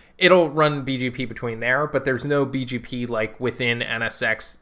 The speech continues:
to implement V R F Lite, if that makes sense. So the best way I can explain V R F Lite is think about it like you're taking a tier zero, a tier zero logical router,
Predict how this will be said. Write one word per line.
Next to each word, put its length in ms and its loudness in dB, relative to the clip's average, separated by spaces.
to 340 -8
implement 500 -2
V 120 0
R 140 -2
F 160 -10
Lite, 320 -10
if 120 -14
that 160 -8
makes 180 -10
sense. 320 -14
So 280 6
the 120 0
best 280 4
way 160 8
I 220 2
can 160 -4
explain 500 -2
V 120 2
R 100 8
F 140 2
Lite 240 0
is 160 -6
think 200 -2
about 220 2
it 160 0
like 220 -4
you're 100 0
taking 420 -6
a 60 0
tier 420 -2
zero, 560 -2
a 240 -2
tier 340 0
zero 320 2
logical 340 0
router, 480 0